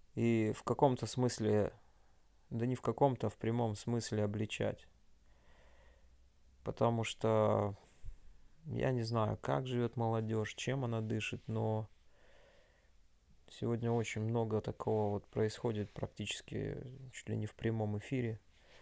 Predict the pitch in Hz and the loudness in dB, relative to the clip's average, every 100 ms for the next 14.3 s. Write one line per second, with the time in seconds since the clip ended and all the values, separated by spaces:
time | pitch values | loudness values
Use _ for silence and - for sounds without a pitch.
0 | - - - - - - - - - - | -20 -20 -20 -20 -20 -20 -20 -20 -20 -20
1 | - - - - - 117 117 123 117 113 | -20 -20 -20 -8 -2 2 6 10 10 8
2 | 107 101 - - - - - - - - | 6 -2 -12 -14 -16 -18 -20 -20 -20 -18
3 | - - - 151 123 135 131 147 135 123 | -8 -2 6 6 6 4 8 8 8 10
4 | 117 110 104 - - - - - - - | 10 10 6 -4 -12 -14 -14 -20 -20 -20
5 | - - - 120 147 139 127 117 - - | -20 -12 -2 4 6 6 6 4 0 -14
6 | - - - - - - - - - 110 | -18 -20 -20 -20 -20 -20 -20 -10 -4 0
7 | 107 101 - - - - - - - - | 0 -2 -10 -20 -20 -20 -20 -20 -20 -20
8 | - - 127 127 - 113 110 107 - - | -18 -2 0 0 2 2 4 2 -2 -16
9 | - - - 113 - - - - - - | -20 -4 4 4 4 -4 -4 -4 -6 -10
10 | - - - - - - - - - - | -16 -18 -20 -20 -20 -20 -20 -20 -20 -20
11 | - - - 113 117 120 - 127 113 110 | -20 -14 -2 2 4 4 6 8 8 8
12 | 110 67 - 117 113 107 - 113 131 123 | 4 2 0 2 2 4 4 6 6 6
13 | 110 113 107 139 131 - - 110 107 107 | 4 2 6 4 4 0 2 2 4 0
14 | - 123 - | -4 -10 -14